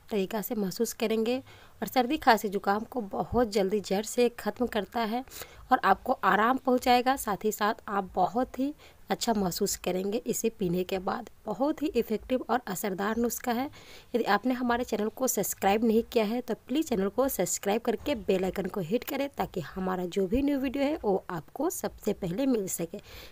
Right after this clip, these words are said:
जितना हो सके, इस वीडियो को शेयर करें, ताकि इसका फ़ायदा और लोगों को भी मिल सके। अभी का मौसम ऐसा हो गया है कि बच्चों और बड़ों सभी को बहुत जल्दी सर्दी, खांसी, जुकाम पकड़ ले रहा है,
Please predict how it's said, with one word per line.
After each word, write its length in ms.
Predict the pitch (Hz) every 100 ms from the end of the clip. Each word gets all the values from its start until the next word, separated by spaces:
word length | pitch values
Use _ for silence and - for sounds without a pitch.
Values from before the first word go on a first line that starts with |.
| -
जितना 260 | 349 349 381
हो 220 | 370 262
सके, 340 | 262 214 -
इस 360 | 254 262 233 -
वीडियो 240 | 202 190
को 180 | 185 269
शेयर 360 | 269 - 196 185 -
करें, 240 | 196 285 - -
ताकि 340 | 190 170 214 233
इसका 280 | - -
फ़ायदा 380 | - 185 196 247 -
और 140 | 349 381
लोगों 200 | 269 190
को 160 | - 170
भी 140 | 247
मिल 200 | 254 190
सके। 560 | 170 - 185 226 - - - - -
अभी 220 | 254 294
का 120 | 339
मौसम 300 | 311 247 240
ऐसा 280 | 262 220 -
हो 180 | 269 220
गया 220 | 190 220
है 120 | 220
कि 120 | 233 226
बच्चों 380 | 220 220 269
और 120 | 269 226
बड़ों 220 | 214 208
सभी 300 | - 220 269
को 160 | -
बहुत 320 | 214 220 240 208
जल्दी 280 | 214 202
सर्दी, 340 | 254 202 180 233
खांसी, 400 | - 196 - 214
जुकाम 400 | 190 - 202 226
पकड़ 360 | 196 - 202 202
ले 100 | 196
रहा 120 | 185
है, 120 | 220